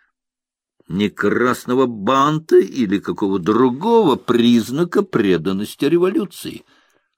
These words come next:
А можно сказать, наоборот. В эти дни, когда справедливый народный гнев готовит достойную участь Николашке Кровавому,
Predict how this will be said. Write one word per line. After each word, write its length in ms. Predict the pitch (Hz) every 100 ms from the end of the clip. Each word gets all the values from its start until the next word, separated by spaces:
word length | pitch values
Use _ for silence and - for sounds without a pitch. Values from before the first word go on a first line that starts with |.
| _ _ -
А 60 | -
можно 320 | 69 - 76
сказать, 800 | - - 76 80 87 82 - - _ _ _
наоборот. 1200 | - - - - - - - 185 196 - - - _ _ _ _ _ _ _ _ _ _ -
В 280 | 165 160 -
эти 220 | 185 185
дни, 560 | 160 156 147 160 78 _ _ _ _ - -
когда 360 | - 101 98 143
справедливый 840 | - - - 123 147 160 185 208 208
народный 540 | 185 190 190 180 185
гнев 540 | 175 160 156 139 73
готовит 600 | 76 131 - 160 147 135
достойную 760 | 110 123 - - 196 165 170 160
участь 460 | 190 165 143 - -
Николашке 800 | 120 - 110 147 175 - - 104
Кровавому, 1040 | - 92 98 95 117 196 185 139 85 -